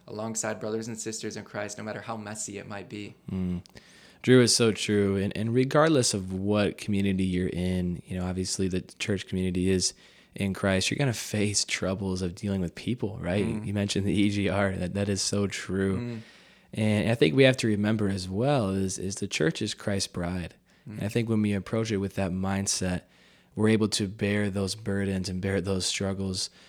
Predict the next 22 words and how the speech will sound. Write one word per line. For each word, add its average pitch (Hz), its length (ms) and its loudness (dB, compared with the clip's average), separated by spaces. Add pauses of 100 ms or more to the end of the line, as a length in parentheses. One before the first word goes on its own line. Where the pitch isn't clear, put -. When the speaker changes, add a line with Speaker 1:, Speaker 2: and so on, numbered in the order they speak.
(340)
Speaker 2:
um, 98 360 0
more 104 480 2
because 98 260 -4
we 101 80 0
realize 95 440 0
how 101 180 -4
valuable 95 640 -2
the 90 100 -6
church 87 340 -6
is 92 140 -4
and 87 100 -2
that 85 120 -6
Christ - 340 -8
purchased - 480 -4
it 92 120 -4
with 95 200 -4
his 117 300 0
body 95 360 -6
and 87 120 -6
it's 82 160 -8
his 85 180 -6
bride. - 380 -10